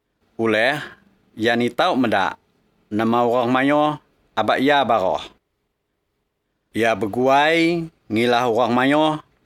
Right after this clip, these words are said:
baroh nike pun kayu. Isa ya tau meda Yesus. Nama Yesus kak mansa teban ya. Pas Yesus mansa ya, Yesus engkadah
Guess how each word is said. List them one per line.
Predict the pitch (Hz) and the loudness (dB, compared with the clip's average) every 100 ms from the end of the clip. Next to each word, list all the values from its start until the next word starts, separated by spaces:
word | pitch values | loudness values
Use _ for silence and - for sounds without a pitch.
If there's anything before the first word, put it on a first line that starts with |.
| _ | _
baroh | - 95 120 135 156 - | -6 0 2 4 2 2
nike | 139 135 143 135 - - | -2 0 0 0 -2 -4
pun | 117 | -2
kayu. | 104 98 90 71 69 _ _ _ _ _ _ _ _ _ | 0 0 -2 -6 -14 _ _ _ _ _ _ _ _ _
Isa | 151 - 120 110 | -4 -2 0 0
ya | 131 139 143 139 | 2 2 0 -2
tau | 120 | -2
meda | 104 117 131 135 | 0 2 0 0
Yesus. | 117 107 - 73 - - - _ _ _ _ _ | -2 -2 -2 -6 -8 -12 -14 _ _ _ _ _
Nama | - 113 120 | -4 -2 0
Yesus | 131 139 - 160 165 - | 2 0 0 0 0 -2
kak | - 107 117 | -4 -4 -2
mansa | 127 123 143 - - | -2 0 -2 -4 -6
teban | 107 113 104 | -2 0 0
ya. | 82 - _ _ _ _ _ _ _ _ _ _ _ _ _ _ _ _ | -2 -6 _ _ _ _ _ _ _ _ _ _ _ _ _ _ _ _
Pas | 151 180 - - - - | -2 0 0 -2 -2 0
Yesus | 135 123 135 - | 0 0 0 -2
mansa | 110 98 - 87 | -2 0 -2 -2
ya, | 90 95 - _ _ _ _ _ | -2 -2 -4 _ _ _ _ _
Yesus | - 123 120 - 139 - | -4 -2 0 0 -2 -2
engkadah | 123 135 143 143 | -2 -2 0 -2